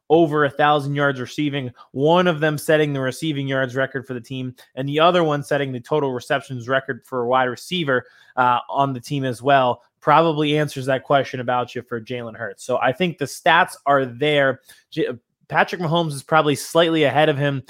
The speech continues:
He's definitely ahead of him in passing yards, passing touchdowns, things like that. But they probably even out with the rushing yards and the rushing touchdowns. And then obviously with Hurts missing time, that plays a factor, or else they'd be balanced in the end as well.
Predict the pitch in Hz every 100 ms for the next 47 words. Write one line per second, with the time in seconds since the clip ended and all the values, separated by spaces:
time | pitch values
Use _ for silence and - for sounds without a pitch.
0 | _ _ 131 120 160 160 156 143 143 135
1 | 131 123 135 135 135 131 131 135 131 127
2 | - 127 127 127 127 127 - 127 127 -
3 | 139 135 127 127 120 - 139 131 117 _
4 | _ _ - 127 123 131 127 160 160 160
5 | 147 135 160 147 139 143 131 127 135 -
6 | 120 135 139 139 127 131 127 120 123 120
7 | 113 127 - 123 - 139 - 127 117 113
8 | - _ _ 123 127 127 131 127 123 -
9 | 123 120 110 - 127 - 123 120 117 107
10 | - 143 123 113 110 _ _ _ 113 110
11 | 139 139 - 135 127 117 - 117 113 120
12 | 117 113 113 117 113 113 110 110 110 104
13 | 101 104 - - 113 107 113 110 - 117
14 | 113 98 123 95